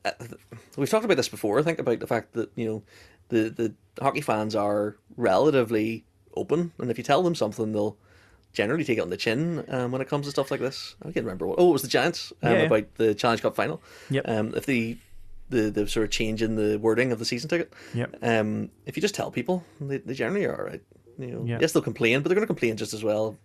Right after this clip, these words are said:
Speaker 1: if you don't.
Speaker 2: Um, well, actually, that takes me into, that's a, that's a good, uh, segue, because obviously we're talking about communication. We're talking about the fact that, like, uh,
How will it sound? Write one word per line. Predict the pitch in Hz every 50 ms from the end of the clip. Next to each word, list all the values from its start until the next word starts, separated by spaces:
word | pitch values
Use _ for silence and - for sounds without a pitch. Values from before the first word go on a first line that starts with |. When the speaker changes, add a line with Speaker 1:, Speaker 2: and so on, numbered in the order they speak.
| _ _ 113
Speaker 1:
if | 113 -
you | 101
don't. | 110 175 - - _ _ _ _ - - - - - - _ -
Speaker 2:
Um, | 127 127 123 127 123 139
well, | 147 151 -
actually, | - 160 - - 165
that | 175 175
takes | - - - - 156
me | 143 131
into, | 120 107 120 127 123 120
that's | 131 131 135
a, | 139
that's | 127 113 117 120 - -
a | 117
good, | - - 113 104 95 - - - - _ _ _ _ _ _ _ - - -
uh, | 104 101 -
segue, | - - - 117 107 104 - 127 123 123 120 -
because | 120 - - 120 107 107
obviously | 117 117 - 131 120
we're | 110
talking | - 113 98 - -
about | 127 123 123 -
communication. | - 127 120 117 117 - - 123 117 - - 123 120 117 - - - - - - -
We're | -
talking | - - - - - 117
about | 107 104 -
the | -
fact | - 113 101 -
that, | 113 -
like, | 98 98 - - - _ -
uh, | 95 101